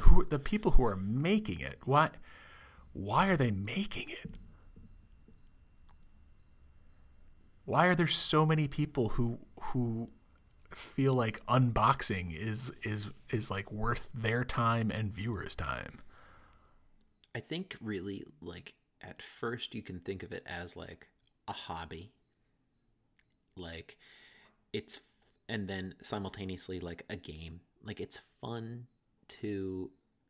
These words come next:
Speaker 2: play the game. It's like it's fun to play slots, right? You go, s-, you sit down, you pull the lever, you understand how it works.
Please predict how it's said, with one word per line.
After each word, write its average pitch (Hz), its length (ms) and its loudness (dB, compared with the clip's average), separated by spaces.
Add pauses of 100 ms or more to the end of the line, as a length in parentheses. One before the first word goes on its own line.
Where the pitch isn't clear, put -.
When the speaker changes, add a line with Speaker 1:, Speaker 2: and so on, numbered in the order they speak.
(920)
Speaker 2:
play 98 240 -6
the 90 140 -8
game. - 500 -16
It's 107 240 -8
like 120 200 -6
it's - 140 -6
fun 101 300 -8
to 92 60 -10
play 90 200 -12
slots, - 720 -12 (220)
right? - 280 -12 (1500)
You 101 160 -8
go, 104 180 2
s-, - 240 -4
you 110 80 -8
sit - 220 -4
down, 90 520 -4 (140)
you 110 80 -8
pull 104 240 -4
the 95 80 -4
lever, 85 640 -10 (100)
you 110 160 -4
understand 90 460 -10
how 80 160 -12
it - 100 -14
works. 80 500 -12